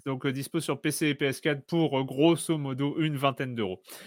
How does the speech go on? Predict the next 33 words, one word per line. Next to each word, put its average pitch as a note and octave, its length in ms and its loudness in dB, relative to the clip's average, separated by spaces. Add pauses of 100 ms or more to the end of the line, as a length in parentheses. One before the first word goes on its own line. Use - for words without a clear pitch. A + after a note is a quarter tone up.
(300)
Et, C3 260 8
euh, B2+ 560 6
jeu D3+ 320 2
évidemment B2+ 540 2
roguelike C#3 920 4 (640)
de C#3+ 360 0
référence C#3+ 1000 2
s'il C#3+ 400 -4
en A2+ 160 0
est. C#3+ 140 -2 (560)
Euh, C3+ 800 6
on A3+ 340 4
va, G3+ 640 8
on D#3+ 80 4
va E3+ 100 6
enchaîner. F#3 240 2
Bah E3+ 120 4
oui, A#3+ 180 2
c'est D3+ 160 2
l'heure, E3 360 6
euh, C3 180 4
c'est B2+ 140 -4
le A#2+ 120 2
moment G#3 600 2
de C3 120 -2
la C#3 140 4
chronique D#3 600 -2
jeux D3 380 0
de C#3 180 -2
société F#3 800 0
de C3 180 -2
Jérémy D#3+ 520 -2
Kletskin. C3 840 -4